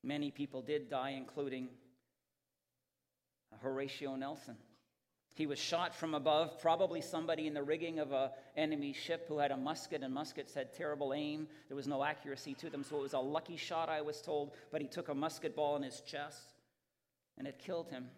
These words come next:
I was standing there hearing this, and someone said, "Look on the floor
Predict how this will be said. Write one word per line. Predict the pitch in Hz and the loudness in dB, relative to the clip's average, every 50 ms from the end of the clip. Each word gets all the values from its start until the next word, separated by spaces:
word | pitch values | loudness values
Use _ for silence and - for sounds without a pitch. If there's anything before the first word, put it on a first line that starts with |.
| - - - _ _ | -20 -20 -20 _ _
I | - 139 | 0 0
was | 139 139 139 | 0 0 -2
standing | - - 160 156 147 151 147 | 2 4 4 4 4 2 0
there | 147 143 139 139 | 0 0 0 0
hearing | 139 160 175 165 151 143 139 | 0 0 0 2 2 2 2
this, | 156 180 - - | 2 2 0 -2
and | - 139 135 | -4 -6 -4
someone | - 156 147 147 143 139 | -4 -4 -4 -4 -4 -2
said, | - 151 147 147 | 0 0 0 2
"Look | 160 170 - 165 | 2 2 2 2
on | 160 143 | 0 0
the | 131 | -2
floor | - - 151 160 160 160 160 156 - | -4 -4 -2 0 2 4 4 4 2